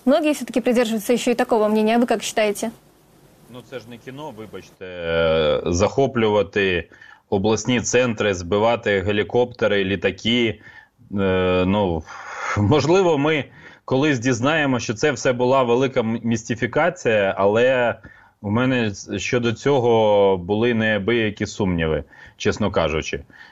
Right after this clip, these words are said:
Speaker 2: Я думаю, що Пригожин насправді йшов на Москву для того, щоб, е, створити умови, за яких, е, Шойгу втратить свою посаду.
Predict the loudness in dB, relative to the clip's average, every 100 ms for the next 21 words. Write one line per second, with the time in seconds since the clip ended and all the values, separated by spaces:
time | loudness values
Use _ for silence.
0 | -4 0 2 2 2 2 0 -2 0 2
1 | 4 4 4 4 0 -2 -2 0 0 2
2 | 0 0 -2 0 -2 -2 -2 0 2 0
3 | 0 0 2 0 -2 _ -20 _ _ -6
4 | 0 0 2 0 -2 -2 0 0 2 2
5 | 2 2 0 0 0 0 0 2 4 4
6 | 2 0 -2 0 0 0 0 2 2 2
7 | 2 2 2 -2 _ _ _ _ -10 -2
8 | 0 0 0 0 -2 -2 -4 0 2 4
9 | 2 0 0 0 2 2 2 0 0 0
10 | 0 -4 0 0 0 -2 0 -2 -4